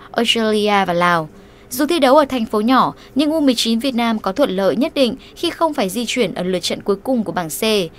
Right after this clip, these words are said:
Cả ba trận đấu của U mười chín Việt Nam ở vòng bảng diễn ra trên sân Natbahor Central, có sức chứa hai mươi ngàn chỗ ngồi. Bảng đấu của U mười chín Việt Nam được tổ chức ở thành phố Namangan, sát phía cực đông của Uzbekistan, biên giới với Kyrgyzstan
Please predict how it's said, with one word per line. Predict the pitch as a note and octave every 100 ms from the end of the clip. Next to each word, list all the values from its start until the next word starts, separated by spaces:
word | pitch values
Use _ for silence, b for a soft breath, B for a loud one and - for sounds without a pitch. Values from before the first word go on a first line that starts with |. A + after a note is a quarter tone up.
| B B B
Cả | -
ba | A#3+ A3 G#3
trận | - F#3
đấu | F#3 F3+ A3+
của | A3+
U | B3
mười | A#3 G#3+
chín | - F#3+
Việt | A3
Nam | G#3+ G#3+ G3
ở |
vòng | E3+ F#3+ F3+
bảng | G#3 D#3 B B
diễn | - C4
ra | D4+ C#4
trên | - B3
sân | - B3 A3+ G3 B -
Natbahor | C4+ C#4 A#3 G#3+ A3+ G#3 B3
Central, | A3+ - A3+ G#3+ F3 B B
có | A#3+ B3
sức | F#4
chứa | - B3+ G#3 B3
hai | E4 D#4
mươi | D4+
ngàn | B3+ G3
chỗ | - G#3
ngồi. | A#3+ G3+ D#3 B B B B
Bảng | - C#4
đấu | B3
của | C4 D4+
U |
mười | D#4+ C#4+
chín | B3 A3+
Việt | A#3+ C#4
Nam | A#3+ A#3 A3
được | G3+
tổ | G#3 E3+
chức | - D4
ở | G3
thành | G#3 F3
phố | - G3 F3+ A#3+
Namangan, | A#3+ A#3 A3+ G3+ G#3 G3+ E3+ B
sát | - - F4+
phía | - A3
cực | G3+ B3+
đông | A3+ A3+
của | G3 G3+
Uzbekistan, | G#3+ G#3 A3+ - A3+ G#3+ E3+ B B
biên | A3 G#3+
giới | G3 F3+
với | F3 F3+
Kyrgyzstan | E3+ A3+ A3+ A3 A3+ - A#3 G#3+